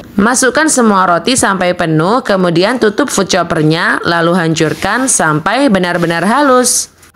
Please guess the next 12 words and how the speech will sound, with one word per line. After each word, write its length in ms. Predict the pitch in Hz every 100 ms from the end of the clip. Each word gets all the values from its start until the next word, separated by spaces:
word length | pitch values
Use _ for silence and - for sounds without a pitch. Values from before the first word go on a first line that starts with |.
| - -
Untuk 320 | 269 254 294
menghaluskan 640 | 240 220 185 190 - 277
roti 400 | 254 208 190 185
ini, 240 | 170 170 233
selain 320 | 233 214 254 269
menggunakan 560 | 202 185 170 180 170
chopper, 480 | 165 147 170 202 254
kalian 560 | 202 165 156 165 233 208
bisa 240 | - 170
juga 240 | 160 185
menggunakan 640 | 247 208 175 165 156 170 175
blender. 640 | 196 277 233 233 240 233